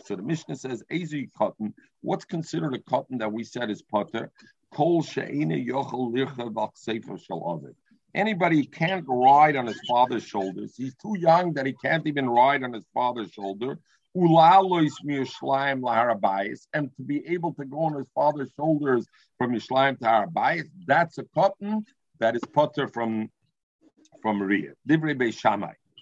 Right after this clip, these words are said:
Beis Hill Loimer, and Beis Hill says, so first of all, the Shaila, or, or call Beis Hill Loimer, Kol Sheni Yochel Lachas Biyodi Shel Aviv, if you can't hold your father's hand, Ula'alois Miyushlayim Larabais,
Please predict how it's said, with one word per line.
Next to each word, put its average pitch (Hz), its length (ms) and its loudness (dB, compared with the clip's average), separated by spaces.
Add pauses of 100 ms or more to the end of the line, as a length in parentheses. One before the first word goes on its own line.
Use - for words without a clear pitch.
(420)
Beis - 180 -18
Hill 208 200 0
Loimer, 202 360 -2
and 156 120 -6
Beis 123 200 -10
Hill 208 320 -4
says, 147 680 -4 (280)
so 107 180 -4
first 165 340 -4
of 131 120 -4
all, 120 160 0
the - 80 -8
Shaila, 123 580 0 (100)
or, - 280 -4
or - 100 -12
call 127 240 2
Beis 104 180 -4
Hill 202 140 -4
Loimer, 156 260 -2
Kol 160 220 -4
Sheni 151 320 -8
Yochel 127 420 -4
Lachas 127 400 0
Biyodi 110 540 -6
Shel 120 220 -10
Aviv, 117 440 -2 (320)
if 87 140 -14
you 95 180 -16
can't 131 240 -2
hold 143 360 0
your 117 160 0
father's 135 520 0
hand, 151 440 2 (340)
Ula'alois 160 960 0
Miyushlayim 120 760 -2
Larabais, 92 560 0